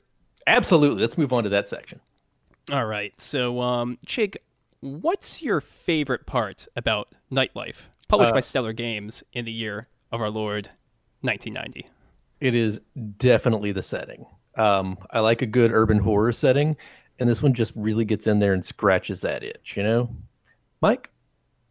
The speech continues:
Speaker 1: what is your favorite part of Nightlife?
Speaker 2: Wait, I have to, <laughs> wait, re-, rewind, Chig. Are you actually serious?
Speaker 1: No,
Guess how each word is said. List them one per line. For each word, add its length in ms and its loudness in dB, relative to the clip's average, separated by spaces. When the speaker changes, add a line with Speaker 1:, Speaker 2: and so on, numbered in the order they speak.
Speaker 1:
what 140 4
is 180 2
your 320 2
favorite 380 -2
part 220 -2
of 100 -10
Nightlife? 640 -6
Speaker 2:
Wait, 140 2
I 100 4
have 100 4
to, 160 0
<laughs> 80 -4
wait, 200 -4
re-, 80 -8
rewind, 360 0
Chig. 200 -8
Are 20 -4
you 120 2
actually 180 2
serious? 640 0
Speaker 1:
No, 320 4